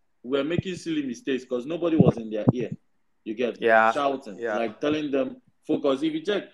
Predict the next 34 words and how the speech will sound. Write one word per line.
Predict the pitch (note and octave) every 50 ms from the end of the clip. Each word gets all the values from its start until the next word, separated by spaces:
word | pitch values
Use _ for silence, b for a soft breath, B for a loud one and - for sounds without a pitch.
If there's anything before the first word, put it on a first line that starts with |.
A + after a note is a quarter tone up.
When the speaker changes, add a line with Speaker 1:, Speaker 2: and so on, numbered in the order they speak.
| b b b -
Speaker 1:
the | D3 E3+
first | E3 A3+ A3+ A#3+ A#3 -
penalty, | G#3 G3 F3 E3+ D#3+ D#3+ D#3+ - - G#2+ - _ -
careless | G3+ G#3+ G#3 G3 F#3 F3 C#3+ B2
by | A#2 B2+ B2+ A#2+
Matty | A#2 A#2+ A#2+ A#2 -
Cash. | - - D3 C3+ A#2 G2+ - - _ _ _ -
He | D#3+ F3 E3+
didn't | E3+ B3 B3+ A#3
have | G3+ F#3+ F3+ D3+ -
to | C#3+
make | D3 D3+ C3+
that | C3 C3+ C3 B2+
challenge, | C3 B2+ A#2 A2+ A2 G2 F2 - _ - - - _ _ _ -
but | B2+ C3+ C#3
he | C#3+ D3
did | C3+ D3+ F#3+ F3
anyways. | E3+ D3+ C3+ B2+ A#2+ B2 B2+ A#2+ G#2+ - - -
And | - C#3 D3 D#3+
it | E3
was | E3 E3 E3+ E3
careless | - A3+ A3+ G3+ F#3
'cause | E3+ D#3+ D3+ - b b b b b
there | F#3+ G3+
was | G#3+ G#3
no | B3+ D4+ D4
way | C4 A#3
you | G3+
were | F3 E3+
going | E3 G3 G3 F#3+
to | - E3
win | D3 E3 E3+ D#3
the | B2+ C3
ball. | A#2+ A#2+ C#3+ C3+ A2 -